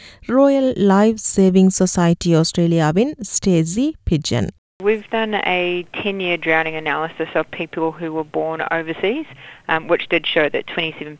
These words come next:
Speaker 2: percent of total drowning deaths were actually people who were born overseas.
Speaker 1: கடற்கரைகளில் ஒளிந்திருக்கும் ஆபத்து பற்றிய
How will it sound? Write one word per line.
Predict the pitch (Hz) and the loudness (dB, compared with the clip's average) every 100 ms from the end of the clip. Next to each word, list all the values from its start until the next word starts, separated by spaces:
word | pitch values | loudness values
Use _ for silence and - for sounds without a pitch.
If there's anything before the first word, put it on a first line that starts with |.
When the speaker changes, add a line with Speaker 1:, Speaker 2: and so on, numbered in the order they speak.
| 160 | -12
Speaker 2:
percent | - 151 - - _ - | -10 -12 -12 -20 _ -8
of | 165 - | -8 -4
total | 170 156 151 | -4 -4 -2
drowning | 156 147 156 147 | -2 -2 -4 -8
deaths | 143 - 160 | -8 -6 -4
were | 151 139 | -2 -2
actually | - 156 160 | -4 -8 -8
people | 147 156 | -6 -6
who | 156 147 | -4 -6
were | 143 | -4
born | 117 135 | -6 -6
overseas. | 147 - - - - _ _ _ _ | -10 -10 -8 -8 -10 _ _ _ _
Speaker 1:
கடற்கரைகளில் | 254 302 381 370 320 269 240 247 - 190 | 2 2 2 4 4 6 4 4 2 4
ஒளிந்திருக்கும் | 196 196 196 196 - 190 - 156 | 6 6 6 2 2 0 2 2
ஆபத்து | 180 208 - 220 | 2 2 0 0
பற்றிய | 185 - 175 | 0 -2 -4